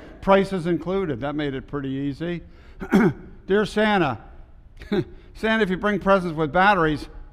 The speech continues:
bring batteries. D K." Yeah, that's kinda tough to have everything you need but the batteries, huh? And then,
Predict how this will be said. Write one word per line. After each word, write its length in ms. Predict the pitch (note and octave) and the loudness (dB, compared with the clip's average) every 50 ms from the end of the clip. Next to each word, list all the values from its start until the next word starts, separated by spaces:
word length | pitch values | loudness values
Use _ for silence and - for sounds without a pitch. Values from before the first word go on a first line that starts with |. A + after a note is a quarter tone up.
| - - | -16 -10
bring 200 | - G3 G#3 F3 | -6 -2 0 2
batteries. 580 | D#3+ G3 G#3+ G#3+ F#3+ D#3+ C3+ A#2+ G#2+ - - - - - - - - - - - - | 4 6 6 6 4 4 2 -2 -4 -10 -14 -18 -18 -20 -20 -20 -20 -20 -20 -8 -4
D 160 | E3 F#3 G#3 | -2 -2 0
K." 400 | F3 - F3 E3+ D3 B2+ A2+ F#2 - - - - - - - - - - - - - - | 2 4 6 6 6 6 4 2 -2 -10 -14 -14 -14 -16 -16 -16 -16 -16 -16 -16 -12 -6
Yeah, 420 | - E3 E3 E3 D#3+ D#3+ D3+ B2+ - - - - - - - | -2 0 2 2 2 2 0 -2 -6 -12 -18 -18 -20 -14 -8
that's 140 | - - F3 | -4 -4 -2
kinda 300 | - A3+ G#3+ G3+ F#3+ F3+ | 2 4 6 6 6 6
tough 320 | - - G#3 A3 A#3+ - - | 6 8 8 8 8 8 6
to 100 | G3+ F3 | 6 8
have 240 | F#3 F#3+ F#3+ F3 | 8 8 8 8
everything 380 | G3 G3 F#3+ F#3+ D#3 F3 G3 F#3 | 6 6 6 4 2 2 2 2
you 100 | F3 F3 | 4 4
need 160 | F#3 G#3 G3+ | 4 2 2
but 160 | E3 E3 C#3 | 0 0 -2
the 60 | - D3 | -2 0
batteries, 580 | D3+ F3 G3+ A3 G#3 F3 D3 C#3 C3+ C3 A2+ | 2 4 4 4 4 4 4 2 0 0 -2
huh? 220 | C#3 D#3+ F3 F#3+ E3+ - - - - - - - - - - - - - | 0 0 0 0 -2 -4 -10 -16 -18 -18 -20 -20 -20 -20 -20 -16 -6 -2
And 180 | E3 F3+ F#3 | 0 2 2
then, 220 | F#3+ G3 G3+ F#3+ | 2 2 0 0